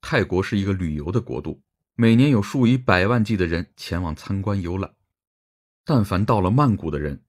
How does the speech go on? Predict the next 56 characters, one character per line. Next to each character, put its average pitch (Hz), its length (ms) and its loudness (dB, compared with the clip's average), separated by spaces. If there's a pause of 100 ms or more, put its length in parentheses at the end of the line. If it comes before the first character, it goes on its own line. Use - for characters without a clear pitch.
很 98 320 -2
少 87 280 -2
有 82 100 -2
不 80 160 -6
去 73 140 -10
北 76 200 -6
揽 90 160 -6
鄂 82 200 -4
湖 76 180 -8
参 78 240 -8
观 73 200 -4
的。 69 120 -14 (1000)
参 110 200 2
观 113 140 6
的 101 80 4
人 92 300 0 (100)
给 98 180 0
杨 113 220 2
海 101 180 -2
泉 104 200 0
送 117 220 2
去 - 120 -4
了 92 120 0
滚 110 300 2
滚 98 200 2
的 78 80 -4
财 - 280 -4
源， 80 280 -4 (340)
再 123 100 0
加 139 160 2
上 123 140 2
鳄 127 240 4
鱼 98 160 2
带 123 200 0
给 87 120 0
他 101 140 -6
的 98 100 -4
取 - 260 -6
之 135 200 -4
不 120 240 -4
尽 120 180 0
的 82 100 -2
黄 101 280 0
金 107 180 2
白 87 200 0
银， 82 220 -2 (360)
所 101 180 0
以 87 200 -2 (240)
杨 95 180 2
海 80 200 -8
泉 87 280 -6 (260)
的 107 220 2
确 120 240 0
做 98 180 2
到 85 140 2
了 76 120 -6